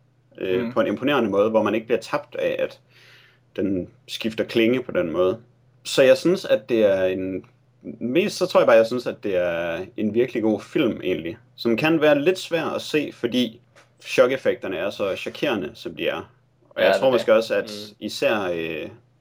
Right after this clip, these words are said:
Speaker 1: som det vestlige publikum vi er, der bliver vi lidt mere chokeret over nøgenhed og sex, end de måske ville blive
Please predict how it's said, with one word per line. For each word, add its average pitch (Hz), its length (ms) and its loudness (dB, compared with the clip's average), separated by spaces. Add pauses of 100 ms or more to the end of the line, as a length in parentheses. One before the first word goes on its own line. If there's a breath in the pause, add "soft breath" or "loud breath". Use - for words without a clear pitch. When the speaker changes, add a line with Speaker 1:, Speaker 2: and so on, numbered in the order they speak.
(200)
Speaker 1:
som 92 380 -8
det 95 200 -6
vestlige 117 380 0
publikum 104 460 -6
vi 90 80 2
er, 92 120 2
der 104 80 2
bliver 107 220 2
vi 98 80 -4
lidt 104 180 -4
mere 101 220 -2
chokeret 113 480 2
over 92 220 -2
nøgenhed 92 440 -2
og - 360 -6 (640 loud breath)
sex, - 400 -2
end 92 120 -6
de 92 60 -4 (100)
måske 101 500 0
ville 95 180 -2
blive 95 340 -4